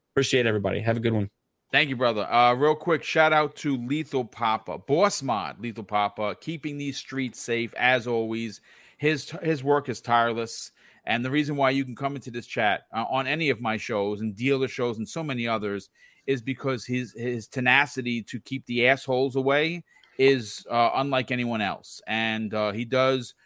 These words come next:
Speaker 2: really walk quietly and carry a big stick. So I cannot thank him enough for the tireless work, because I, everyone in, in here is a modder,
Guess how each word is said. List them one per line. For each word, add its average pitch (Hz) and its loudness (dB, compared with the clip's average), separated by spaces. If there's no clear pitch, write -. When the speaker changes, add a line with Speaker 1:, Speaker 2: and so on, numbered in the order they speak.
Speaker 2:
really 131 0
walk 123 0
quietly 113 0
and 104 -8
carry 110 0
a 104 0
big 104 -4
stick. 110 -6
So 104 -6
I 101 0
cannot 113 -4
thank 113 -2
him 107 -4
enough 107 -4
for 107 0
the 104 -8
tireless 135 2
work, 101 -2
because 135 0
I, 160 6
everyone 185 2
in, 151 -6
in 151 -6
here 147 0
is 123 2
a 123 2
modder, 135 2